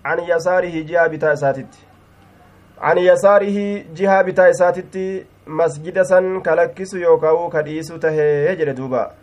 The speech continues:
Wa waraa'ahu, ammas عطف على يساره، يساري san irratti atfiidha. ووراءه بالنصب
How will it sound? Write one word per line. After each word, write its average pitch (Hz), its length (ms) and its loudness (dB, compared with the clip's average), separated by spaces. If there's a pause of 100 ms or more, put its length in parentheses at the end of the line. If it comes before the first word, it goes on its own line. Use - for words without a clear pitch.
(1000)
Wa 156 240 2
waraa'ahu, 202 680 2 (240)
ammas 196 580 -2 (1040)
عطف 190 360 0
على 175 260 4
يساره، 175 440 2 (200)
يساري 180 300 -2
san 180 140 -2
irratti 180 280 0
atfiidha. 165 580 -4 (1700)
ووراءه 160 840 2
بالنصب 175 680 -4